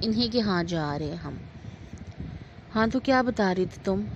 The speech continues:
जोया को निपटा के वो फिलफौर आपा गुल की तरफ मुतवज्जो हो गया, जो inquiry के लिए पूछना चाहे थे और शायद ज़्यादा अहम थी।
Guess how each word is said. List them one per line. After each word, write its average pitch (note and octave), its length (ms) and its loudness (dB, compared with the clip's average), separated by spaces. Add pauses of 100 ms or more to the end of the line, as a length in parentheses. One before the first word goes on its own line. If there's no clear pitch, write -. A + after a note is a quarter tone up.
(140)
जोया G3+ 220 6
को A#3+ 100 2
निपटा G3 380 2
के A3 100 2
वो A3+ 60 4
फिलफौर G#3 420 2
आपा G3 320 2
गुल G#3 180 2
की G#3 120 2
तरफ G#3+ 160 2
मुतवज्जो F#3+ 500 2
हो G3 140 4
गया, F3+ 200 2
जो G#3+ 120 2
inquiry G3+ 560 2
के G3+ 200 0 (600)
लिए G#3+ 240 6
पूछना G#3 640 0
चाहे F#3 280 4
थे A#3 120 0
और A3+ 60 2
शायद G#3 240 2
ज़्यादा E3+ 320 2
अहम D#3+ 200 0
थी। E3+ 220 -8